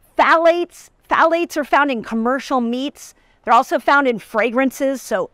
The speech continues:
any of your beau-, beauty products that have fragrances in them or perfumes that you wear, we just don't think of those as, as causing d-, us to gain weight, but they will have a negative impact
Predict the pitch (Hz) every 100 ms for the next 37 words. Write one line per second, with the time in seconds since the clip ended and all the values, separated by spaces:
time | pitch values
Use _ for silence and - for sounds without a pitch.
0 | - 247 294 302 240 254 214 254 214 247
1 | 269 233 277 247 247 - 208 202 - -
2 | 226 233 254 254 - 247 240 - 240 247
3 | 240 233 - - 226 202 254 254 262 247
4 | 247 233 240 240 240 233 - _ _ _
5 | - 262 294 339 302 - - 370 285 226
6 | 220 208 220 - - 220 - 247 254 254
7 | 220 202 - - 226 - 208 220 226 208
8 | 262 240 190 _ _ _ 202 220 208 247
9 | 294 285 247 277 247 240 247 226 233 220
10 | 359 415 208 196 -